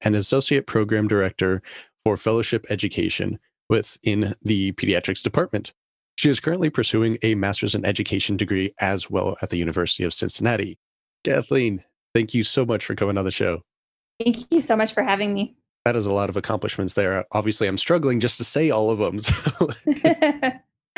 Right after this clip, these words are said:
Speaker 2: I struggle as well to say all of them. <laughs>
Speaker 1: So what got you into your current roles, especially with G M E, since we're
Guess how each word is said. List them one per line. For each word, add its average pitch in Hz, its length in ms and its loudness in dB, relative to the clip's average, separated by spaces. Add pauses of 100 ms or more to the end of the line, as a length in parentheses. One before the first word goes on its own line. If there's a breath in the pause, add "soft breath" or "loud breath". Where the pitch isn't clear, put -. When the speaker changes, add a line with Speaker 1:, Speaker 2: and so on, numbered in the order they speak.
(440 loud breath)
Speaker 2:
I 359 120 6
struggle 262 340 6
as 233 160 2
well 202 160 4
to 220 80 2
say 190 180 2
all 185 140 2
of - 80 -2
them. 262 280 4
<laughs> 349 380 4 (420)
Speaker 1:
So 165 180 4
what 156 580 0
got 143 280 -2
you 131 280 2
into 110 460 2
your 104 180 0
current 107 360 -2
roles, 98 260 0
especially 220 360 0
with 110 180 2
G 104 200 0
M 92 100 0
E, 92 100 0
since - 220 -4
we're 98 140 -2